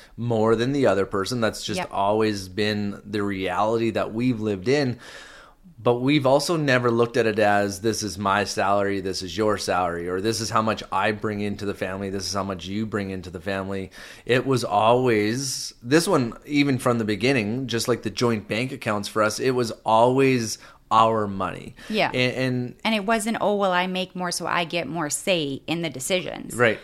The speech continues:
Speaker 1: Or I get to spend more because I make more
Speaker 2: Right.
Speaker 1: money, and, and the way it got divided up. We've just always approached this area as our money,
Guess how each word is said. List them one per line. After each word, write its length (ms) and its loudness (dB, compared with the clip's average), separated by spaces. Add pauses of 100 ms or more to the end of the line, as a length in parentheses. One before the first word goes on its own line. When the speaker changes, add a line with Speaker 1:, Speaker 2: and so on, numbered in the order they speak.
Speaker 1:
Or 120 6
I 120 8
get 100 0
to 80 -4
spend 340 0
more 580 2 (140)
because 300 0
I 60 2
make 200 -4
more 160 -2
Speaker 2:
Right. 300 6
Speaker 1:
money, 240 -2
and, 160 -8
and 160 -8
the 60 -2
way 140 -2
it 100 -8
got 260 -4
divided 400 -2
up. 180 0
We've 300 0
just 300 -2
always 400 2
approached 600 -2
this 280 0
area 560 -2 (400)
as 480 -2
our 340 6
money, 440 -2